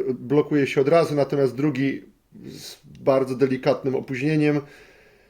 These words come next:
Dzięki temu ten drugi hamulec jest zawsze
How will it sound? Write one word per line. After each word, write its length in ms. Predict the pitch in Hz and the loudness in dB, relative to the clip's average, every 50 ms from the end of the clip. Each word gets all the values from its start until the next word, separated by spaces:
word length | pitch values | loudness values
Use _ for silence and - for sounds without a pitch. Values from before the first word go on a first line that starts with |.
| _ _ _ _ - | _ _ _ _ -8
Dzięki 280 | 110 113 127 123 - 160 | -6 -4 -4 -4 -2 2
temu 220 | - 143 143 147 | 2 4 4 4
ten 160 | 143 156 139 | 4 2 2
drugi 220 | 131 135 139 139 151 | 2 0 0 0 0
hamulec 640 | - 151 139 135 139 139 139 135 139 - - - - _ _ _ _ _ _ _ | 0 2 4 4 6 6 6 4 2 -2 -12 -16 -20 _ _ _ _ _ _ _
jest 480 | 135 131 131 127 - - - - - - - | 2 2 2 2 -2 -8 -18 -20 -20 -14 -12
zawsze 680 | 127 113 123 135 135 135 - - 147 131 131 135 131 | -4 2 2 2 2 2 2 2 4 4 4 4 0